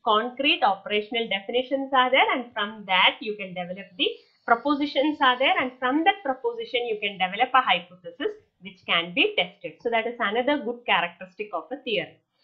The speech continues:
Number five, a theory will increase the general body of knowledge within the discipline through the research implemented to validate them.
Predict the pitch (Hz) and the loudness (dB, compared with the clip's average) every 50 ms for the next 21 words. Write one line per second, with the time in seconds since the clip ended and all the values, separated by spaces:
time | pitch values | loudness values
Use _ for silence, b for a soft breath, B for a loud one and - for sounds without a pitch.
0 | _ _ _ _ - 247 240 269 294 349 370 359 - _ 190 156 151 143 - _ | _ _ _ _ 0 2 2 4 4 2 2 0 -2 _ -4 -4 -4 -6 -12 _
1 | _ 202 226 226 - _ 320 330 359 381 381 370 392 392 415 415 - 214 262 269 | _ -10 -10 -10 -2 _ 2 4 6 6 6 4 2 -4 -6 -10 -6 -4 -2 -2
2 | 247 240 240 277 294 330 330 339 349 359 349 - 226 220 202 185 202 190 202 240 | 0 0 0 0 0 0 0 0 0 -2 -2 -4 -4 -4 -2 -2 -4 -4 -2 0
3 | 269 339 370 330 294 262 240 233 233 226 214 220 - - 196 180 170 170 170 180 | 0 0 0 2 4 2 2 4 2 -2 -4 -4 -6 -8 -6 -4 -2 -2 -2 -2
4 | 196 214 214 - - 202 240 240 302 320 320 302 294 - 185 175 175 175 _ 165 | -4 -4 -6 -6 -10 -10 -8 -4 0 0 0 0 0 -4 -6 -8 -12 -14 _ -20
5 | - _ _ 170 180 180 b b b b b _ _ 330 349 392 427 453 440 403 | -20 _ _ -6 -6 -6 b b b b b _ _ 0 6 8 8 8 8 6
6 | 370 302 269 269 - - 247 254 277 285 - 277 240 226 226 247 240 240 233 208 | 4 4 0 -2 0 2 4 4 4 4 2 -2 -4 -2 0 0 0 2 4 2
7 | 196 196 175 190 175 180 - 277 330 294 233 175 170 170 170 165 170 170 170 165 | 0 0 -4 -6 -6 -2 -2 -2 2 4 4 4 4 4 0 -4 -4 -4 -4 -4
8 | 156 156 143 | -10 -20 -20